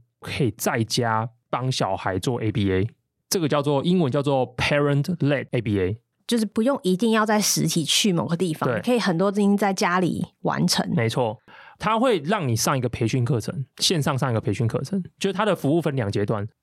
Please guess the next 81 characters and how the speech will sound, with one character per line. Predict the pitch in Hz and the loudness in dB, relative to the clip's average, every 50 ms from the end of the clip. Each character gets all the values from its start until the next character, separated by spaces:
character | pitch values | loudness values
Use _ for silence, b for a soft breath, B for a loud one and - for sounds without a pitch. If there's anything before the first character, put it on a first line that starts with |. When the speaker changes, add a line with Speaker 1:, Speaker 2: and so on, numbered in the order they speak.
| _ _ _ | _ _ _
Speaker 1:
第 | - 202 208 | -2 -2 0
一 | 190 | 0
阶 | 190 190 | 0 0
段 | 180 196 190 165 | 2 2 2 2
是 | - 185 | 0 -2
它 | 170 - 156 147 | -2 0 0 0
会 | 135 160 160 | 2 2 0
先， | 143 - - 147 135 139 151 | 0 0 0 0 0 0 2
你 | 131 | 2
要 | 135 175 | 2 2
提 | 175 - 131 | 0 -2 -2
交 | 127 131 | -2 -2
申 | 123 135 123 120 | -2 -2 -2 -2
请， | 117 - 190 156 - _ | -2 -2 -4 -4 -4 _
然 | - 120 117 | -2 0 0
后 | 139 | 0
完 | 135 117 | 0 0
了 | 110 | 0
之 | 120 | 0
后 | 127 123 | 0 0
它 | 127 123 | 0 2
会 | 131 135 131 120 123 - | 2 2 0 0 -2 -4
先 | - - - 139 131 | -6 -2 0 0 0
确 | 127 - 185 156 | 0 0 -2 -2
保 | 127 117 98 95 98 | -2 -2 -2 -2 -2
你 | 98 107 117 | 0 0 0
有 | 120 | 2
没 | 113 110 | 2 2
有 | 107 | 0
符 | 104 - 110 | 0 0 2
合 | 98 101 98 | 2 2 0
资 | - - 113 | 2 0 0
格。 | 107 - 117 113 - - _ _ | 0 0 0 -2 -2 -6 _ _
Speaker 2:
哦。 | - 180 151 147 - - - 156 - _ | -4 -2 -2 -2 -2 -4 -6 -8 -8 _
Speaker 1:
完 | - 123 127 | -2 0 0
了 | 139 143 | 2 2
之 | 156 | 2
后 | 180 | 2
你 | 175 143 123 | 2 2 2
会 | 135 | 2
上 | 131 170 151 | 2 2 2
他 | 139 143 | 2 2
们 | 135 | 2
的 | 131 | 2
五 | 123 120 | 0 0
十 | 104 - 135 | 0 0 0
小 | 113 123 110 | 0 0 -2
时 | 110 - | -2 -2
的 | 110 | -2
培 | 101 - 113 | 0 0 0
训 | 101 131 123 | 0 0 0
课 | 117 131 117 | 0 0 -2
程。 | 104 - - - 151 - _ _ _ _ | -4 -4 -6 -6 -6 -8 _ _ _ _
Speaker 2:
OK。 | - 175 - - - 160 170 190 196 - _ | -6 -4 -2 0 0 2 2 2 0 -2 _
Speaker 1:
你 | - 131 | -4 -2
上 | - 202 214 | 0 0 0
完 | 185 143 | 2 0
培 | 135 131 | 0 0
训 | 170 175 | 2 2
课 | 165 196 165 | 2 2 2
程 | 131 117 113 110 | 2 0 0 0
之 | 113 117 | 0 0
后， | 110 - 147 131 117 101 - - | 0 0 0 0 0 -2 -4 -6
通 | - 151 139 | -6 -4 -2
过 | 156 151 | -2 0
他 | 147 139 | 0 0
们 | 127 | 0
的 | 120 | 0
检 | 117 - 127 107 110 | 0 -2 -2 -4 -2
核， | - - - - 156 151 - _ | -4 -4 -4 -4 -4 -6 -6 _
Speaker 2:
对。 | - 190 185 - 170 160 - _ _ _ - | -4 -2 -2 -2 -4 -6 -10 _ _ _ -2
Speaker 1:
你 | - 127 | 0 0
接 | 113 165 | 2 2
下 | 160 175 185 | 2 2 2
来 | 170 135 113 | 2 2 2
就 | 117 - 156 143 123 110 - - | 0 0 0 0 0 -2 -4 -4
具 | - - 180 165 | -2 0 0 2
备 | 147 175 156 135 123 117 - _ _ | 2 2 0 0 0 -2 -6 _ _
在 | - 180 147 | 0 0 0
家 | 117 147 127 117 123 | 0 0 0 2 2
里 | 127 110 - | 0 0 -2